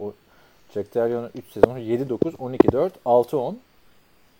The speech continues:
Ki altı onluk sezonda direkt karşı sakat falandı. Sonra Gruden'a dört on iki, yedi dokuz. Yani şimdi, şimdi on ikili sezonun gelmesi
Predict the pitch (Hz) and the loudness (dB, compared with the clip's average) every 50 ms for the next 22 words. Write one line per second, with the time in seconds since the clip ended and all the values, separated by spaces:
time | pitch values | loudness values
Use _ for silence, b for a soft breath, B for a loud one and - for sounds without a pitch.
0 | _ _ _ _ _ _ _ _ _ _ _ _ - 117 110 110 104 - 127 120 | _ _ _ _ _ _ _ _ _ _ _ _ -4 -2 -2 -2 -2 -4 -6 -8
1 | 120 113 - 117 110 113 113 110 104 117 113 110 - - - 110 104 - - 110 | -8 -10 -10 -8 -8 -8 -10 -8 -4 -4 -4 -4 -4 -6 -8 -8 -8 -8 -10 -8
2 | - 107 104 - - 107 104 104 104 104 90 92 120 147 - - - - _ _ | -8 -8 -10 -8 -10 -10 -10 -10 -10 -10 -12 -14 -16 -18 -20 -20 -20 -20 _ _
3 | _ _ _ _ _ _ _ _ _ _ _ _ _ _ _ _ _ _ _ _ | _ _ _ _ _ _ _ _ _ _ _ _ _ _ _ _ _ _ _ _
4 | - 104 - - 135 139 135 131 139 156 - - - - - - - _ _ - | -20 -12 -4 -2 -2 -2 0 -2 -2 -4 -4 -6 -14 -20 -20 -20 -20 _ _ -20
5 | _ _ _ _ - - 139 117 120 135 135 120 110 131 156 151 135 147 139 110 | _ _ _ _ -20 -20 -10 -4 -2 -2 -2 -2 -4 -6 -6 0 2 2 2 2
6 | 101 101 110 131 151 147 139 120 104 85 - 85 - - - - _ - 95 82 | -2 -6 -8 -4 -4 -2 -2 -2 -4 -6 -10 -14 -20 -20 -20 -20 _ -20 -20 -20
7 | - _ _ _ _ _ - - 123 107 98 107 - - - 123 117 120 127 123 | -20 _ _ _ _ _ -16 -14 -12 -10 -10 -12 -12 -12 -16 -12 -10 -8 -8 -8
8 | 120 107 - 107 104 101 95 - - - 98 98 92 90 90 87 87 92 - 123 | -10 -14 -12 -12 -12 -12 -12 -14 -14 -14 -12 -12 -12 -14 -12 -10 -10 -8 -8 -10
9 | 107 95 - - | -12 -12 -14 -16